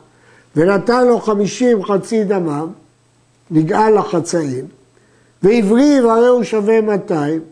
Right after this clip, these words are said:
נותן לו מאה שהם חצי דמיו הנשאר, ויוצא. כאן זה יצא להקל.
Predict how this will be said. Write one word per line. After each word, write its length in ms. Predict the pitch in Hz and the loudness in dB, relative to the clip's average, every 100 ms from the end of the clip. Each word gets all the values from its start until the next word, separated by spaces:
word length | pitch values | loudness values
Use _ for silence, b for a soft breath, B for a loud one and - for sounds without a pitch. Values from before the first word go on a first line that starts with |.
| _ | _
נותן 380 | 131 123 196 226 | -12 -6 0 2
לו 160 | 240 233 | 2 2
מאה 480 | 220 220 220 269 240 | 2 0 0 0 0
שהם 280 | - 202 | 0 -2
חצי 680 | 180 185 160 - 233 254 269 226 | -2 -4 -4 -4 0 2 2 0
דמיו 600 | 190 180 180 208 220 190 | 0 0 0 0 2 0
הנשאר, 760 | 170 151 135 - 170 220 254 262 285 - _ 139 | 0 -2 -4 -8 -4 0 0 0 -6 -16 _ -6
ויוצא. 520 | 143 156 147 - 117 101 98 _ _ _ b b b b | -4 -2 -4 -10 -16 -18 -20 _ _ _ b b b b
כאן 420 | - 151 180 254 254 180 | -4 -2 0 -2 -6 -14
זה 120 | 143 127 | -10 -10
יצא 280 | 123 - | -8 -4
להקל. 580 | 147 151 175 175 160 160 | -2 0 0 0 0 0